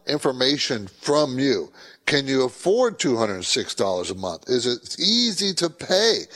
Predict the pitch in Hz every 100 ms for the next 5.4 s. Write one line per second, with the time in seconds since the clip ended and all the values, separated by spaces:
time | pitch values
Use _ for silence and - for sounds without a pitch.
0 | - - - 151 220 254 190 143 190 226
1 | 220 220 220 202 202 202 214 196 - 131
2 | 196 202 208 196 185 196 196 220 226 220
3 | 208 214 - 165 - 196 175 - - -
4 | - - - - _ - 127 123 113 -
5 | - - 127